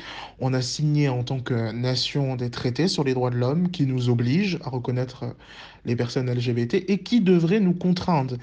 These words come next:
nous contraindre à, euh, leur donner, euh, des droits. Donc je pense que la voix du Congo compte et, euh, quand, euh, on s'enga-, on s'engage, on doit respecter, euh, nos engagements. Ça, c'est premièrement. Ensuite, euh, tu posais la question des moyens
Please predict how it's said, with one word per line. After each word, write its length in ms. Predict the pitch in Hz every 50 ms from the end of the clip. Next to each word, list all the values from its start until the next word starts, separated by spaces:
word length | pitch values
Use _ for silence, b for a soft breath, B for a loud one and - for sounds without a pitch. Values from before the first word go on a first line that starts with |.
| B B B B B B
nous 160 | - 131 151 160
contraindre 640 | 160 170 160 156 - - 185 185 175 165 - - -
à, 320 | - 151 151 - - -
euh, 120 | 143 135 123
leur 240 | 123 135 143 139
donner, 480 | 135 135 143 139 139 143 151 160 160 151
euh, 100 | 143 -
des 160 | - 131 135
droits. 300 | 127 127 131 123 120 - - - _ _ _ _ _ _ _ _ _ _ _ _ _ - -
Donc 140 | 151 151 123
je 80 | 123
pense 220 | 123 127 139 135 -
que 80 | -
la 80 | 117 120
voix 160 | 120 131 131
du 100 | 123 123
Congo 320 | 120 - 127 123 123 127 127
compte 400 | 127 - 180 226 262 - - B B B B B B B B -
et, 240 | 135 160 185 196 - 143
euh, 140 | 123 - - -
quand, 420 | - - 156 151 147 147 143 135 131
euh, 60 | 139 - - - - -
on 240 | 135 135 127 127 127
s'enga-, 380 | 131 - - 131 131 131 127 127 -
on 120 | 131 131
s'engage, 640 | 123 - - 127 127 131 127 131 170 202 190 165 143 135 139 B B B B B -
on 120 | 135 131
doit 300 | 123 127 131 135 156 185
respecter, 720 | 170 143 131 - - - 123 123 123 - 156 165 - - - -
euh, 40 | 156
nos 200 | 151 143 143 143
engagements. 400 | 139 135 131 135 139 143 - 156 -
Ça, 80 | - -
c'est 100 | - 143
premièrement. 460 | - - 135 131 120 120 123 120 131
Ensuite, 360 | 143 - - 220 247 233 - B B B B B B B B B B
euh, 40 | - - - -
tu 140 | - - 131
posais 240 | 135 151 151 190 170
la 100 | 151 139
question 300 | 143 131 127 - 196 196
des 120 | 165 143
moyens 440 | 131 135 135 139 135 139 170 175